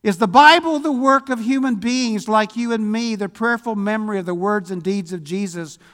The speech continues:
or is it the work of the Spirit, God's inspired word? Yes. Is Jesus the Holy One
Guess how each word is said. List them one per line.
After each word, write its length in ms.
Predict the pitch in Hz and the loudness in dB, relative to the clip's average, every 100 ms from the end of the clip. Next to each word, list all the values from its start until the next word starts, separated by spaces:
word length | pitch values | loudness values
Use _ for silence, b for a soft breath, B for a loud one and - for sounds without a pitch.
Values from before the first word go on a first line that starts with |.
| b | b
or 160 | 196 190 | -4 -2
is 100 | 202 | -2
it 160 | 202 | -4
the 100 | - | -4
work 420 | 190 196 240 254 233 | -2 2 0 0 -6
of 120 | 185 | -8
the 100 | 196 | -8
Spirit, 640 | - - - 233 202 156 | -10 -14 -6 -4 -2 -4
God's 440 | 160 233 240 220 226 | 0 2 2 0 -6
inspired 680 | 233 - - 254 262 269 | -8 -8 2 4 4 2
word? 380 | 262 277 277 180 - _ _ _ _ _ _ | 0 0 -2 -6 -18 _ _ _ _ _ _
Yes. 100 | B B B B B B B B B | B B B B B B B B B
Is 320 | 233 233 143 | 0 0 0
Jesus 540 | 175 269 311 269 285 - | -2 0 0 -2 -6 -4
the 180 | 285 240 | -2 0
Holy 400 | 233 254 247 208 | 0 0 0 -2
One 380 | 151 113 98 | -4 -10 -14